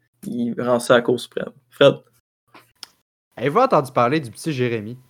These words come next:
Speaker 2: Non, c'est pas vrai. <laughs> C'est pas vrai. Euh,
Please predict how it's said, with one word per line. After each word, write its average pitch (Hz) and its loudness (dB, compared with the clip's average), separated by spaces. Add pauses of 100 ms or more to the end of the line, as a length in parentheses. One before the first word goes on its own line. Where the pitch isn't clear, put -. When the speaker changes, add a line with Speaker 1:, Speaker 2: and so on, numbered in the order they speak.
Speaker 2:
Non, - -20
c'est - -20
pas 123 -6
vrai. - 0
<laughs> - 0
C'est - 0
pas - 8
vrai. 151 2
Euh, 123 4